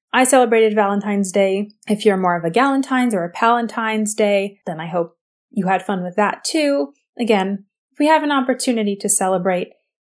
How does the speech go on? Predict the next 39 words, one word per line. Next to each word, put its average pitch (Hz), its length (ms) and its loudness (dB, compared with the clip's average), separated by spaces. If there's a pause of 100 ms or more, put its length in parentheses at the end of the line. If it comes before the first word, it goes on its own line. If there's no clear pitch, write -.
(140)
in 196 360 -2 (600)
our 196 160 2
lives, 175 600 0
which - 400 -6
can 208 140 -4
be 190 80 -4
filled 185 400 -2
with 170 400 -6 (120)
much, - 500 -6 (160)
if - 120 -10
not 254 220 2
suffering, 202 500 0
at 185 120 -8
the 185 60 -6
very 185 220 -4
least, 185 380 -6 (120)
doldrumness, 180 1500 -2 (800)
then 339 120 4
let's 370 140 4
take 415 160 6
the 392 100 4
opportunity 349 640 0
and 226 120 0
have 208 200 2
fun. 170 360 -4
So 247 160 -2
happy 339 260 2
Valentine's 196 560 0
Day. 240 360 2 (540)
And 269 380 4
lastly, 247 640 2
oh, 330 60 -2
there's 254 120 0
a 196 60 -2
lot 190 180 2
of 269 80 0
celebrations 208 640 0
this 175 180 -6
weekend. 170 440 -8